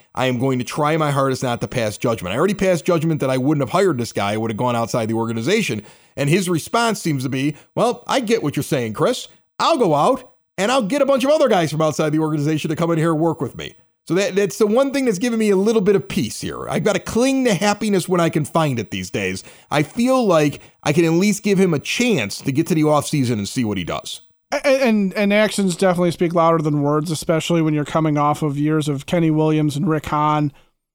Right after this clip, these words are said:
Speaker 2: talking as though they were having out-of-body experiences every time they ran the White Sox front office, and that they weren't really there at the time, but the reporting on what somebody did, you know, what the pod people that were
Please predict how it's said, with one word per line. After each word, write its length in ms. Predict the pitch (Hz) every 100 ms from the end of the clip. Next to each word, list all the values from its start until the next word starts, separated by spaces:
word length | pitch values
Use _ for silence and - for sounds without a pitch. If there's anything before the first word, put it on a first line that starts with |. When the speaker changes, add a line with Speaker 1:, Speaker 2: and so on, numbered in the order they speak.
| _ _ _ -
Speaker 2:
talking 600 | 202 190 190 180 170 160
as 180 | 147
though 520 | 147 160 160 156 151 151
they 200 | 160 165
were 140 | 156
having 300 | 165 156 156
out-of-body 640 | 156 170 160 156 151 151
experiences 720 | 147 - - 165 165 170 185 165
every 160 | 156
time 240 | 151 165 160
they 80 | 143
ran 300 | 143 151 156
the 60 |
White 220 | 147 151
Sox 300 | - 151 147
front 240 | - 156 147
office, 460 | 143 147 185 - - _ _ _ 180
and 140 | 175
that 100 | 175
they 100 | 175
weren't 280 | 185 196 190
really 180 | 175 160
there 300 | 165 160 175
at 80 |
the 80 | 175
time, 280 | 175 180 175
but 140 | 165
the 60 | 156
reporting 520 | 151 143 165 160 156
on 220 | 156 151
what 280 | 151 151 -
somebody 380 | - 165 160 156
did, 440 | 165 160 165 151
you 80 | 151
know, 80 | 147
what 140 | 143
the 60 | 143
pod 380 | - 156 160 151
people 340 | 180 165 170
that 220 | 151 147 160
were 320 | 151 143